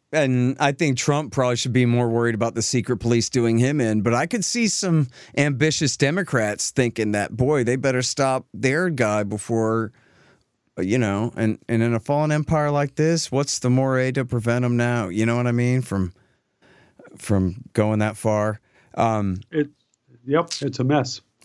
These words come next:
Speaker 1: It is. It's completely crazy. But, um, and,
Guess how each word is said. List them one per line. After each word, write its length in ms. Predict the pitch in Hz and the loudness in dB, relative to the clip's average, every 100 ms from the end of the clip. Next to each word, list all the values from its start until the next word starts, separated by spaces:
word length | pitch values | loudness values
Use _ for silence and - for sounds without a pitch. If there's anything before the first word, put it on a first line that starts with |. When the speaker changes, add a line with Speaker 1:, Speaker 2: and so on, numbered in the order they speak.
| - | 0
Speaker 1:
It 120 | 147 | 2
is. 200 | 165 123 | 2 0
It's 140 | 131 | -4
completely 480 | - 160 165 175 165 | -2 -2 2 2 2
crazy. 320 | 165 170 151 | 0 0 0
But, 260 | 120 170 - - | 2 0 0 -4
um, 420 | 147 151 143 143 - _ _ _ _ _ _ _ _ _ _ - | 0 2 0 -2 -8 _ _ _ _ _ _ _ _ _ _ -2
and, 240 | 170 170 | 0 0